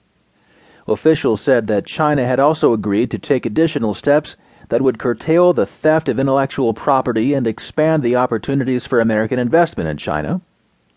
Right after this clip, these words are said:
Calling for the two countries to break out of the old stereotypes that somehow China is simply taking manufacturing jobs and taking advantage of low wages, Obama said during a meeting with Hu and American and Chinese business leaders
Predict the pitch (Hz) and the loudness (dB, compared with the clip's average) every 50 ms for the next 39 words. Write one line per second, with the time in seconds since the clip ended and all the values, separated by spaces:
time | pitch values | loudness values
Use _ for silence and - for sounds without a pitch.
0 | _ _ _ _ _ - - - - - - _ _ - 160 165 196 220 220 196 | _ _ _ _ _ -20 -20 -20 -20 -20 -20 _ _ 0 2 4 4 4 2 2
1 | - 151 131 127 113 - 165 170 165 - 165 156 151 - 139 127 110 - - 127 | -2 -2 -4 -4 -2 0 0 0 2 2 0 -2 0 0 -2 -2 -2 -2 -2 -2
2 | 110 95 - 95 110 135 160 180 175 - - - 131 131 135 131 113 123 117 120 | -2 -2 -2 0 2 2 2 2 2 0 -2 0 0 2 2 0 0 0 0 2
3 | 123 123 123 110 104 92 - - 156 165 165 165 147 131 113 - - 123 110 101 | 4 2 2 0 -2 -6 -6 -2 2 2 4 4 4 2 2 2 0 0 0 0
4 | 92 - - 110 95 - - 160 156 156 143 139 131 120 110 - - - 147 143 | -2 -2 -4 -6 -8 -4 -2 0 0 0 2 2 0 0 0 -2 -2 -2 0 0
5 | 143 127 117 - - 110 104 98 - - 156 - - 127 107 98 - - 147 139 | 0 0 0 0 0 -2 -2 -4 -4 -4 -4 -4 -2 -2 -4 -4 -2 0 0 0
6 | 139 - 117 107 107 117 120 120 107 95 - - 135 131 131 - - 113 110 98 | 2 0 0 0 2 2 2 2 0 -2 -2 0 0 0 0 0 -2 -2 -2 -2
7 | 95 90 95 87 80 87 98 107 95 98 87 80 - _ _ _ - - - 139 | -2 -2 0 0 0 0 0 0 -2 -4 -6 -6 -8 _ _ _ -6 0 0 0
8 | 135 - 117 104 92 78 78 117 120 120 107 78 87 76 95 104 98 90 82 90 | 2 0 -2 -2 -2 -2 -2 -2 0 0 -2 -4 -4 -4 -2 0 0 0 0 2
9 | 147 190 165 - 65 50 - - _ _ _ _ _ _ - - - - - 67 | 2 2 2 0 -4 -8 -8 -14 _ _ _ _ _ _ -20 -20 -20 -12 -8 -8
10 | 69 - 101 113 117 110 101 - - 110 110 123 127 123 110 110 107 104 98 120 | -4 -2 0 0 0 0 -2 -2 -2 -2 -2 0 0 -2 -2 0 0 0 0 2
11 | 151 151 131 117 113 98 90 - - 160 147 120 107 107 113 113 107 104 113 120 | 2 2 2 2 0 -2 -2 -2 0 0 2 2 2 2 2 0 0 0 0 0
12 | 123 120 - 120 107 98 90 - - 127 117 113 113 107 98 85 - 131 147 160 | 0 0 -2 -2 -4 -4 -4 -4 -2 -2 0 0 0 -2 -2 -4 0 0 0 0
13 | - 113 95 - 101 101 90 82 92 107 143 - | 0 -2 -6 -4 -2 -2 -2 0 0 -2 -2 -4